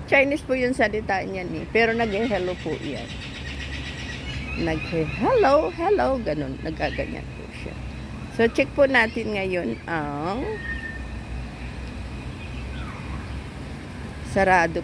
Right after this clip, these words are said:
pa po yung ano dito. Yan. Hello, bird. Good morning.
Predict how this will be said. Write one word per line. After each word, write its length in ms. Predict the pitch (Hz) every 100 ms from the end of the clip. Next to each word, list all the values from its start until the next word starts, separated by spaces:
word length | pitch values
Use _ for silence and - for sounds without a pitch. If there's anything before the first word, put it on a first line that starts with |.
| -
pa 80 | 160
po 80 | 147
yung 320 | 160 160 147
ano 240 | - 139 113 -
dito. 480 | - - - - 156 - - - - - - - - - - - - - - 143
Yan. 240 | 131 151 151 - - - - 226
Hello, 240 | 269 277
bird. 640 | 247 185 165 175 233 302 220 -
Good 160 | 190 190
morning. 960 | 180 180 294 262 233 233 220 226 233